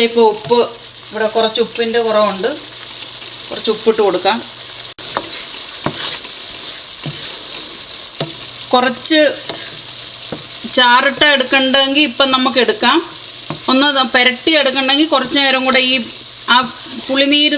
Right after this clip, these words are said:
നല്ലപോലെ കുറുകി വരുന്ന സമയത്ത്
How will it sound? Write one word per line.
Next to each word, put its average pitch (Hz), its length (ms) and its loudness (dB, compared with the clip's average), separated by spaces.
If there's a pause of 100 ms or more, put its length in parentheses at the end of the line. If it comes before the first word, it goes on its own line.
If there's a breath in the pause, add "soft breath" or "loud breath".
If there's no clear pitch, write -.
നല്ലപോലെ 262 560 4 (1120)
കുറുകി 277 400 4
വരുന്ന 247 260 4 (120)
സമയത്ത് 226 440 4